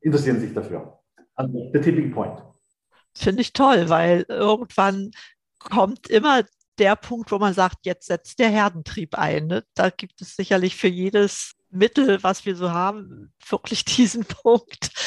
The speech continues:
Speaker 2: Ja, toll. Ich werde das gern verlinken, weil ich denke, da werden auch anderen Leute noch Interesse dran haben, das Buch zu lesen.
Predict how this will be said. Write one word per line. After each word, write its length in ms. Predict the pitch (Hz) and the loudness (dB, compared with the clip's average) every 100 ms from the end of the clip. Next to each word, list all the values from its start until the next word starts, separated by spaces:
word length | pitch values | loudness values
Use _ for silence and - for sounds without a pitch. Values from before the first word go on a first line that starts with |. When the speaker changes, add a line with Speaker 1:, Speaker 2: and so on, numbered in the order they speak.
| - - - | -8 -12 -8
Speaker 2:
Ja, 240 | 214 - 165 | -2 0 0
toll. 460 | - 294 330 170 - - | 2 4 4 2 -2 -6
Ich 260 | - 214 - | -2 -2 2
werde 200 | 208 247 | 2 2
das 220 | 190 - | 0 0
gern 240 | - 233 | -2 -2
verlinken, 640 | 285 294 262 269 294 - 156 | 0 0 2 -2 -8 -12 -6
weil 200 | 156 185 | -2 -2
ich 380 | 185 - - - - | -6 -14 -20 -20 -8
denke, 300 | 196 202 202 | -6 -4 -2
da 200 | 190 185 | 0 0
werden 240 | 185 185 | 0 0
auch 140 | 185 185 | -2 -4
anderen 340 | 160 156 151 | -4 -4 -4
Leute 320 | 147 156 - | -2 -4 -4
noch 220 | 151 143 - | -8 -10 -10
Interesse 480 | 170 - 160 - | -14 -8 -8 -6
dran 240 | 151 143 147 | -4 -4 -2
haben, 360 | 143 143 151 - _ _ | -4 -4 -8 -16 _ _
das 200 | 170 156 | -6 -6
Buch 180 | - 170 | -10 -14
zu 220 | - - | -10 -4
lesen. 500 | 151 156 160 156 151 | -2 0 -2 -4 -10